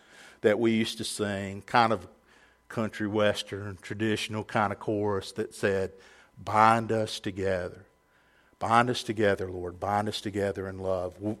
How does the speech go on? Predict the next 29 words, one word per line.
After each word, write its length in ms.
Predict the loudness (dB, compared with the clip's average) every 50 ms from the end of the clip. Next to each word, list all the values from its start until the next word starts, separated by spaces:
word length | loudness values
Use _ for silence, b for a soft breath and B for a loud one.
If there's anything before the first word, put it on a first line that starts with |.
| 2
there's 320 | 8 10 12 12 12 12 10
only 460 | 10 10 10 8 8 8 8 8 8
one 360 | 6 4 4 2 2 2 6
God. 720 | 10 12 12 12 12 12 12 12 12 12 12 12 8 4 -4 b b b b b b b b b 10
There's 300 | 12 12 12 12 12 12
only 340 | 12 12 12 12 12 12 12
one 400 | 12 12 12 12 12 12 10 6
King. 760 | 4 6 8 10 10 10 10 8 6 6 4 2 -2 -6 -8 -12 _ _ _ _ _ _ _ _ _
There's 240 | 10 12 12 12 12
only 300 | 12 12 12 10 10 10
one 340 | 10 10 8 8 6 4 6
body," 680 | 10 12 12 12 12 12 12 12 12 10 6 -2 -10 -16 -20 _ _ _ _ _ _ _ -4
it 180 | -4 -4 -2
said. 400 | 0 2 2 2 2 0 0 6
That's 460 | 10 12 12 12 12 10 6 -2 -2
why 240 | -2 -2 -2 -4 -8 -10
we 80 | -14 -14
sing, 420 | -12 -8 -8 -6 -6 -8 -10 -14 -20 _ _ _ _ _ 4
"Bind 260 | 6 6 6 4 2
us 160 | -4 -8 -10
together." 540 | -10 -10 -8 -6 -6 -6 -6 -8 -10 -14 -20 _ _ b b b b b b b b b b b b
And 80 | 4 6
I 40 | 8
think 260 | 10 8 8 10 12
that's 380 | 12 12 12 12 12 8 0 -2
the 460 | 0 2 2 4 2 0 -2 -4 -6 -10 -18 _ _ _ _ -20
heart 440 | 2 8 12 12 12 12 12 10
of 160 | 8 4 2 2
this 420 | 0 0 0 0 -2 -8 -10 -14